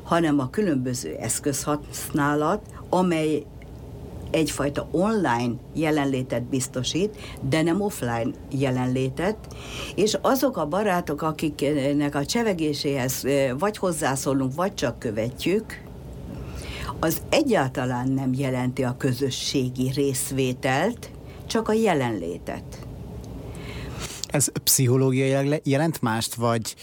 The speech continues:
Speaker 2: m-, nem is tudom, szociológiailag, vagy, ö?
Speaker 1: Ö, is, is mondaná <laughs> ilyen rossz válaszcal.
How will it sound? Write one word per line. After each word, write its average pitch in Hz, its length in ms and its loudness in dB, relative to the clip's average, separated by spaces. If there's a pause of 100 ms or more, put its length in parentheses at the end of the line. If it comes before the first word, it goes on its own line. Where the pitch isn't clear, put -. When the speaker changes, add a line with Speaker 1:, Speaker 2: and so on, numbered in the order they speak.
(640)
Speaker 2:
m-, 156 540 0
nem 123 160 4
is 113 80 0
tudom, 117 300 0
szociológiailag, 131 1000 2
vagy, 110 200 -2
ö? 113 120 0 (240)
Speaker 1:
Ö, 139 440 2 (680)
is, 214 260 2
is 202 360 0
mondaná 143 560 2 (320)
<laughs> - 240 -8
ilyen 151 360 2
rossz 170 300 2
válaszcal. 156 840 0